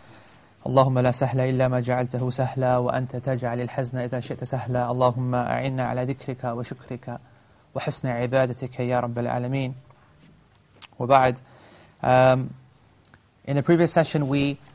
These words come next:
looked at the hadith, uh, the two hadith which were very, very similar, narrated from Abu Huraira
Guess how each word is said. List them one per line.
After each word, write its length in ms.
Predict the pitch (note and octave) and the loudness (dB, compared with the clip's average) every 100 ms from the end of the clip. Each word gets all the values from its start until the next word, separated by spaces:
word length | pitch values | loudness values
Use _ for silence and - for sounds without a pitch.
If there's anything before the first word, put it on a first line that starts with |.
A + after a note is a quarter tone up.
| - | -8
looked 240 | B2 C#3+ D#3 | -2 0 2
at 160 | C#3+ | 0
the 80 | C#3 | -2
hadith, 540 | - C3 C#3 C3+ - - _ _ _ _ _ _ - | -2 0 0 -2 -6 -16 _ _ _ _ _ _ -2
uh, 280 | B2+ B2 A#2+ | 2 2 2
the 120 | B2+ | 0
two 180 | - E3+ | 2 2
hadith 420 | - C3+ B2 - | 4 0 0 -4
which 120 | B2+ | -4
were 100 | B2+ | 4
very, 140 | D3+ | 4
very 140 | C#3 C3 | 4 0
similar, 400 | - D3+ B2 B2 | 0 0 2 2
narrated 360 | B2+ C3 B2+ - | 2 -2 -4 -4
from 220 | C3 A#2+ | -2 0
Abu 160 | B2+ | -2
Huraira 560 | B2+ C3+ C3 B2+ B2 | -2 0 2 4 2